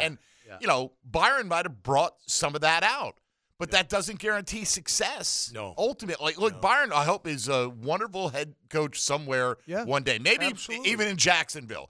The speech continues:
Speaker 1: after Doug Peterson decides to hang him up
Speaker 2: <laughs> You never know.
Speaker 1: ten years and three Super Bowl
Speaker 2: You never
Speaker 1: championships
Speaker 2: know.
Speaker 1: down the line.
Speaker 2: Y-,
Speaker 1: So.
Speaker 2: yeah, I, look, I, we were in a, we, I don't think the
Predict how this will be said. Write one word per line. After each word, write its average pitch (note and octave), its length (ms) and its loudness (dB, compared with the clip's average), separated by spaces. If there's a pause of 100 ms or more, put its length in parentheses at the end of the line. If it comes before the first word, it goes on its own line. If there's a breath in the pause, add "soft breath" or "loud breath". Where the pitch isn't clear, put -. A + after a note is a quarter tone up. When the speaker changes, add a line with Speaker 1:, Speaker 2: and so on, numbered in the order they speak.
(160 soft breath)
Speaker 1:
after C#3+ 260 0
Doug D3 300 0
Peterson D#3 380 -4
decides D3 400 -2
to B2 80 -2
hang G#2+ 380 2
him F#3 120 -2
up E3 120 4
Speaker 2:
<laughs> D3 140 -10
You G#2 60 -20
never C#3+ 260 -12
know. F#3 100 -6
Speaker 1:
ten F3 200 2
years D3 480 0
and A#2+ 360 -4
three C#3+ 220 -2
Super B2+ 260 -8
Bowl A#2+ 220 -4
Speaker 2:
You D3+ 80 -4
never B2+ 140 0
Speaker 1:
championships A2+ 400 -6
Speaker 2:
know. - 20 -4
Speaker 1:
down G#2 220 -2
the F#2 80 -6
line. D#2+ 360 -10
Speaker 2:
Y-, C#3+ 120 -4
Speaker 1:
So. A2 120 -2
Speaker 2:
yeah, F3 120 0
I, E3+ 180 -4
look, C3+ 260 -6
I, D3 220 -8
we D3 220 -6
were C3+ 100 -6
in B2 80 -8
a, A#2 180 -10
we, C#3 280 -12
I C#3 120 -8
don't A#2 160 -6
think A#2 200 -16
the G#2+ 160 -14